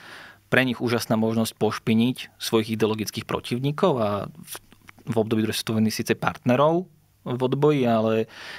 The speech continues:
jednoducho cieľom predsa bolo zd-, zd-, vyzdvihnúť činnosť komunistickej strany.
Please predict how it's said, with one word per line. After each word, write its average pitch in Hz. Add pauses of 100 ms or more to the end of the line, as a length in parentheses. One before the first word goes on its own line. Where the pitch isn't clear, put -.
(120)
jednoducho -
cieľom 113
predsa 113
bolo 110
zd-, 107
zd-, 107
vyzdvihnúť 110
činnosť 110
komunistickej 101
strany. -